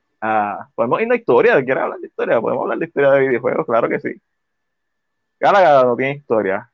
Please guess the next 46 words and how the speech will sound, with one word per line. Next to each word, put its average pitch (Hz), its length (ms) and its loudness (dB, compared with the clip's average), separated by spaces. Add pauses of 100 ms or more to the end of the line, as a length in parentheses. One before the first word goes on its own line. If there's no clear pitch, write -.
(140)
Hab-, 107 260 0
eh, 110 520 -2
había 113 340 4
uno, 151 600 0 (240)
que - 60 -8
ahora 90 140 -2
mismo 113 180 -6
se 113 100 -6
me 110 60 -4
escapa 110 300 0
cómo 110 160 0
se 113 100 -6
llama, 107 300 -4 (440)
que 104 140 0
es 98 60 -2
otro 113 300 0
clon 110 280 0
de 110 280 2
Space 110 440 -6
Invader, 110 500 -2
que 101 140 -8
tenía 95 180 -6
una 98 100 -8
historia 113 280 -2
chévere. 104 440 -2 (220)
Yo 120 80 4
lo 135 80 4
tengo 156 360 4
en 117 140 0
algún 117 240 0
lugar 147 220 4
de 143 120 2
mi 139 120 -2
casa, 135 340 2
de 117 160 -10
la 120 80 0
casa 120 200 -2
de 127 60 -2
mi 127 60 -4
madre 127 240 2
destruida 120 400 -2
debe 117 140 2
estar. 127 260 -4 (500)
Era 117 160 2
un 127 80 0
juego 135 680 4